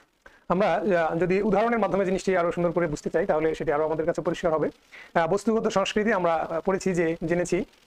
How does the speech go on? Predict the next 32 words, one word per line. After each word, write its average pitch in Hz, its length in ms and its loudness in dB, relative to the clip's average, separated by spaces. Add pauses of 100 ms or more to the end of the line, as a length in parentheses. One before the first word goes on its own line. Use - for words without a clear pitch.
(120)
যেগুলো 170 420 2
স্পর্শ 196 240 0
করা 175 180 2
যায় 185 180 0
বা 170 140 0
দেখা 170 240 0
যায়, 156 160 2
এই 180 120 0
জিনিসগুলোকে 160 440 0
আমরা, 147 280 0 (240)
আহ, 143 160 0
বস্তুগত 165 380 -2
সংস্কৃতি 147 460 -4 (120)
বলে 156 200 2
থাকি। 156 180 -2
যেমন 214 260 0
আমরা 185 160 0
উদাহরণস্বরূপ, 175 500 0 (360)
আহ, 151 260 0 (180)
কম্পিউটার 170 440 2
বা 156 80 0
মোবাইল 165 280 0
ফোন 165 280 -2 (220)
বা 180 160 -2
এ-, 254 260 -2
এই 202 60 2
জিনিসটি 175 380 0
নিয়ে 170 140 2
আসতে 160 200 -2
পারি। 156 200 0 (1120)
আহ, 160 320 0
উম, - 1000 -6